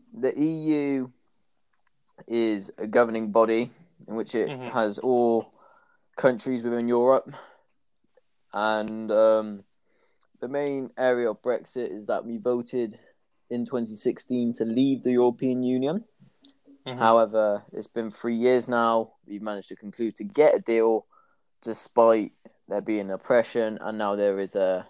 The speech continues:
Speaker 1: general election going on on December the twelfth to determine who our next prime minister will be.
Speaker 2: Mm-hmm.
Speaker 1: And
Speaker 2: Okay,
Speaker 1: yeah.
Speaker 2: but you being from Britain, like, like, are you for it or against it?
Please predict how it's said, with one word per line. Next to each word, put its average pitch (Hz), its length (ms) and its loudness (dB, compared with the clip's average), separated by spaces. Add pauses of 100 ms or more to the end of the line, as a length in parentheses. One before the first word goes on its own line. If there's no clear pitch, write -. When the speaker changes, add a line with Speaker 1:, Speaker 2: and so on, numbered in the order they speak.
Speaker 1:
general 101 360 0
election 113 440 0
going 95 280 -8
on 92 240 -12 (520)
on - 80 -18
December 90 340 -10
the 87 100 -14
twelfth - 720 -2 (340)
to - 100 -12
determine 104 800 -2 (920)
who 117 180 0
our 101 120 4
next 98 240 -10
prime 107 240 -8
minister 127 340 -4
will 92 120 -2
be. 90 260 -6 (760)
Speaker 2:
Mm-hmm. 127 280 -10 (520)
Speaker 1:
And 104 560 -2 (100)
Speaker 2:
Okay, 175 220 6
Speaker 1:
yeah. 101 260 -2 (160)
Speaker 2:
but 160 260 2 (320)
you 165 260 4
being 202 240 6
from 165 200 2
Britain, 131 300 2
like, 127 180 -2
like, 131 200 -2
are 135 80 -2
you 147 460 -2 (140)
for 165 320 4
it 233 140 -2
or 131 100 -2
against 120 480 -8
it? - 100 -20